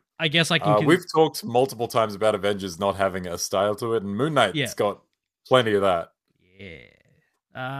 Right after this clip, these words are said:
Speaker 1: Um, yeah, I'm fine putting it at number ten.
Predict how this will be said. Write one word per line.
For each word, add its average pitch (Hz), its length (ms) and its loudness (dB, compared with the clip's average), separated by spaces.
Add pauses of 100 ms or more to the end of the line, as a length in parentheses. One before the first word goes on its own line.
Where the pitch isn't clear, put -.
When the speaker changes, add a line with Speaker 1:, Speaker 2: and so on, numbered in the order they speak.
(100)
Speaker 1:
Um, 127 360 -10 (600)
yeah, 214 300 0
I'm 208 160 0
fine 214 260 4
putting 196 240 2
it 170 160 2
at 180 100 0
number 160 260 0
ten. 143 440 -6